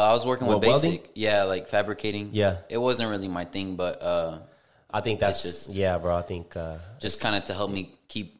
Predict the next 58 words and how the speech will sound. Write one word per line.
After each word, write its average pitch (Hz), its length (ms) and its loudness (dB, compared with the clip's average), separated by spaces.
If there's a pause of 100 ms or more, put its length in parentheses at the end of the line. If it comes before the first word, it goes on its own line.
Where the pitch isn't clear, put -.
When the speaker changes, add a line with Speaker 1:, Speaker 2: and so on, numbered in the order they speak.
(120)
Speaker 1:
investing 95 420 -4
into 92 160 -8
my 87 120 -2
business. 87 360 -6
But 85 360 -6
my 95 100 -2
homie 107 240 -2
Logan, 98 300 -2
he's 95 300 -8
the 95 80 -6
one 92 120 -4
that 87 140 -8
gave 90 120 -8
me 90 120 -8
the 87 40 -4
opportunity. 90 460 -8
So 87 140 -10
without 85 280 -8
him, 85 180 -10
bro, 82 220 -4 (180)
I - 80 -12
wouldn't 85 280 -8
even 80 140 -12
have, 80 280 -12 (560)
you 90 140 -10
Speaker 2:
Yeah, 82 60 -4
Speaker 1:
know. 80 180 -10
Speaker 2:
yeah. 82 240 -6 (280)
Speaker 1:
I 92 180 4
don't 117 100 6
know 104 60 0
Speaker 2:
Learned 98 100 -2
Speaker 1:
where 101 80 4
Speaker 2:
and 98 100 4
Speaker 1:
I'd 92 100 2
be 92 80 -4
Speaker 2:
shit. 90 80 -8
Speaker 1:
doing, 92 260 -6
yeah. 90 260 -6 (260)
Speaker 2:
Yeah. 98 200 0
Speaker 1:
But - 420 0 (240)
no, 101 160 0
it's 117 180 0
a, 98 160 -4
it's 110 160 -6
a, 101 480 0 (240)
I 101 80 2
was 110 140 0
working 113 260 -4
with 104 120 -8
him 107 180 -4
and 95 80 -10
fabricating, 101 580 -2
and 90 140 -6
then 90 340 -6 (760)
I 92 80 -6
moved 92 320 -4 (100)
to, 87 560 -6